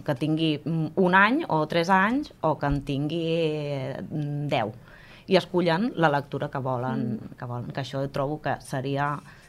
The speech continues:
Speaker 1: lo ideal i, i perfecte, sempre acompanyant una mica, no?, eh, el que és, mm, orientar una miqueta,
Speaker 2: Exacte.
Speaker 1: però, però no forçar, no? Perquè l'important és que gaudeixis de les lectures,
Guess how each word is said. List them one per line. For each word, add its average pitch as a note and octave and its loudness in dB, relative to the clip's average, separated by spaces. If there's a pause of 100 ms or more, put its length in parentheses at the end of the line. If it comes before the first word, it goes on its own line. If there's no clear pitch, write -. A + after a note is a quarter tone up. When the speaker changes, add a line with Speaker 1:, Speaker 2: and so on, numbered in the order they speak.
(260)
Speaker 1:
lo C#3+ 0
ideal C3 -2
i, D3 -4 (200)
i C#3 -6
perfecte, C3 -6
sempre D#3+ 4 (500)
acompanyant D3+ 2
una E3 -2
mica, D3+ -2
no?, G3 -2 (120)
eh, C3+ -6
el C#3 -6
que C#3+ -2
és, - -8 (580)
mm, C#3+ 0
orientar C#3+ -2
una C#3+ -2
miqueta, F#3+ 2 (100)
Speaker 2:
Exacte. D#3 -4
Speaker 1:
però, E3 4
però E3 0
no D#3+ 0
forçar, C#3 -2
no? C3+ -4
Perquè D#3 -2 (400)
l'important E3 4
és E3 -2
que F#3 -2
gaudeixis C3 2
de B2 -6
les A#2+ -4
lectures, B2 -10